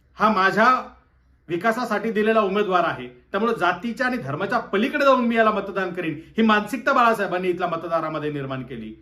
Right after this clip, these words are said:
जात धर्माचं राजकारण या ठिकाणी हाणून पाडलं आणि बाळासाहेबांनी एक बहुजनवादी,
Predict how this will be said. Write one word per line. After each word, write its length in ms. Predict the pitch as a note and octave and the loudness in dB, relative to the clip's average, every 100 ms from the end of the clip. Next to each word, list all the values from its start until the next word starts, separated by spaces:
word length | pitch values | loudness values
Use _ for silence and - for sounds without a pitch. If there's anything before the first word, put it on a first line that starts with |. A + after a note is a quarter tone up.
| _ - | _ -6
जात 320 | C3 F#3+ A3 | 2 4 2
धर्माचं 420 | G3 C#3 E3 F#3 G#3+ | -2 -2 0 0 2
राजकारण 480 | E3 E3+ G#3 G3 | 0 0 0 0
या 60 | F#3 | 0
ठिकाणी 280 | F3+ F3 D#3+ | -4 -4 -6
हाणून 280 | C3 C#3+ C#3 | -6 -6 -6
पाडलं 300 | B2+ A2 G#2+ - _ _ _ _ _ _ _ _ _ - | -8 -10 -16 -20 _ _ _ _ _ _ _ _ _ -8
आणि 120 | F3 | -4
बाळासाहेबांनी 640 | D#3+ D3+ F#3+ F#3 E3+ F3+ | 0 2 2 0 0 2
एक 140 | G3+ E3 | 2 2
बहुजनवादी, 640 | B2+ D#3 A3 A#3+ G#3 D#3+ | 0 2 4 4 2 0